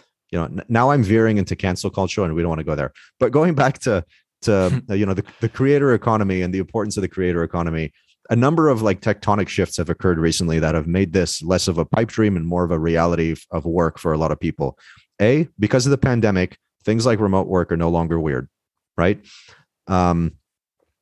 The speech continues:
Speaker 1: B, we are much more glued to technology for everyday things, even when we thought we had reached an apex prior to the pandemic. Now it's just, like, at new highs,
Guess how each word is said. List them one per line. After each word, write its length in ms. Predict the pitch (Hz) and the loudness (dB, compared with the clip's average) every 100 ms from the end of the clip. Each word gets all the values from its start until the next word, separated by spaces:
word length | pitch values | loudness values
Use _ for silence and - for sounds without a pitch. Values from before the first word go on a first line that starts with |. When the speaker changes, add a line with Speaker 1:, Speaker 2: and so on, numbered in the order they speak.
| _ _ _ - | _ _ _ -2
Speaker 1:
B, 340 | 113 131 156 123 _ | 2 2 0 -4 _
we 160 | 104 110 | 2 4
are 240 | 107 98 | 4 2
much 240 | 110 110 - | 0 -2 0
more 160 | 117 | 0
glued 300 | 95 101 101 | 2 2 0
to 80 | - | 0
technology 580 | 101 87 90 90 85 90 | -2 0 0 0 0 -2
for 300 | - 87 85 | 0 0 2
everyday 720 | 85 85 90 85 87 85 85 | 0 0 0 2 2 2 2
things, 480 | 82 - 107 131 113 | -2 -2 -2 -2 -4
even 240 | 107 101 101 | -2 -2 -2
when 120 | 95 | -2
we 100 | 90 | -2
thought 240 | - 92 | 0 0
we 140 | 90 90 | 2 -2
had 120 | 78 | -2
reached 320 | 90 90 - 80 | -4 -4 -4 -4
an 80 | - | 0
apex 460 | 92 - 82 - | 0 2 -2 -4
prior 400 | - 98 90 80 | -2 0 2 2
to 120 | - | 0
the 100 | 78 | -4
pandemic. 520 | - 82 76 71 62 80 | -2 -2 -2 -4 -6 -4
Now 220 | 87 98 | 0 0
it's 100 | - | -2
just, 180 | 87 - | -6 -2
like, 240 | 82 73 | -4 -2
at 200 | 85 82 | -4 -2
new 200 | 90 95 | 2 2
highs, 400 | 90 90 131 147 | 4 2 2 -2